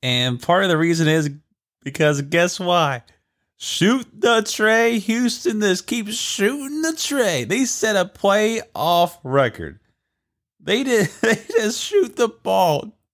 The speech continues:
Who cares where it's at? As long as it's behind the three-point line, we don't care if you shoot it or not. They <laughs> shot fifty-six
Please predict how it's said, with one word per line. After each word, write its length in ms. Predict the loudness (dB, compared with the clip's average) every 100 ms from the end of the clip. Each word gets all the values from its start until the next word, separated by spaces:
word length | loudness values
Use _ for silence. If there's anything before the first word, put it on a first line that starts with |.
| _ _ _ _ _ _
Who 200 | -2 -2
cares 500 | 0 0 2 2 0
where 240 | -2 0
it's 200 | 0 0
at? 180 | 0 0
As 160 | 0 0
long 240 | 2 2
as 80 | 2
it's 140 | -2
behind 400 | 0 2 2 0
the 80 | -2
three-point 680 | -2 -4 -4 -4 0 0 0
line, 420 | 2 2 2 0 -6 _ _ -6
we 120 | 0
don't 300 | 2 2 -2
care 400 | -4 0 2 0
if 100 | -2
you 80 | -8
shoot 300 | -6 -6 -4
it 100 | -6
or 120 | -8
not. 300 | -10 -14 -20 _ _ _ _ _ _
They 320 | -2 0 2
<laughs> 20 |
shot 280 | -2 0 -2 0 -4 -4 -6
fifty-six 1700 | -2 2 2 -2 -8 -2 0 2 2 0 -2 -2 2 2 0 -4 -10